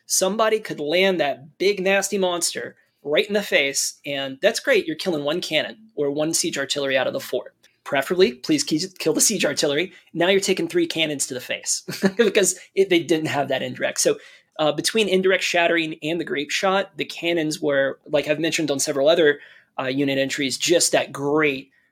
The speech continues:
great indisposable utility piece that could just do so many different things. Didn't score, um, but y-, yeah, that, that's why the cannon was great. With this recent change, uh, it, it, it's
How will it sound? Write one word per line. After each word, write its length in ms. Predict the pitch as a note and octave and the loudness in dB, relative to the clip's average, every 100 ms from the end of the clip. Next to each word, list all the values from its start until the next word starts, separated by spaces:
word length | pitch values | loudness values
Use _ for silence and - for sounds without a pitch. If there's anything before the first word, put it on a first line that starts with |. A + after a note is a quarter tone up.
| _ C#3+ | _ -6
great 440 | C#3+ D#3 C#3+ C#3 - | 0 2 2 -4 -2
indisposable 720 | E3+ D#3 - D#3 D3 C#3 C#3 | 0 2 0 2 2 2 -4
utility 400 | B2+ A#2+ C#3 B2+ | -6 -2 -2 -2
piece 320 | B2 B2+ B2 - | -4 -4 -2 0
that 180 | C#3 | 0
could 100 | - | -2
just 220 | C3 C3 - | -4 -4 -4
do 160 | C3+ | -4
so 520 | B2 - - C#3+ C#3+ | -2 0 4 6 4
many 220 | C#3+ C3+ B2+ | 2 -4 -6
different 380 | - - - | -4 -6 -8
things. 400 | - A2+ - - - - _ - | -6 -6 -4 -10 -12 -16 _ -2
Didn't 200 | F#3+ A3+ | 0 0
score, 400 | - D3+ A#2+ - - | 0 0 -2 -6 -8
um, 240 | B2+ B2+ | -6 -4
but 140 | D3 F#3 | -6 -6
y-, 80 | A3+ G#3 | -8 -6
yeah, 260 | G3+ E3+ C3+ | -2 0 0
that, 220 | F#3+ F#3+ | 0 2
that's 200 | G3+ - | 0 2
why 120 | G3+ | 0
the 60 | E3 | 0
cannon 240 | D#3+ C#3+ | -6 -8
was 100 | C#3+ | -8
great. 200 | C#3 C3 | -8 -6
With 180 | D#3 - | -6 -4
this 180 | E3 - | -4 0
recent 280 | D#3+ C#3 | -2 -2
change, 680 | - - C#4 G3+ C3+ C3+ - - - - _ _ _ F3+ | -2 2 4 4 0 -2 -6 -8 -20 -20 _ _ _ 0
uh, 360 | F#3+ E3 D3 B2 F3+ | 4 6 4 2 2
it, 140 | F#3 | 2
it, 220 | F#3 F#3 - | 4 0 2
it's 440 | F3+ F3 - - | 0 2 2 0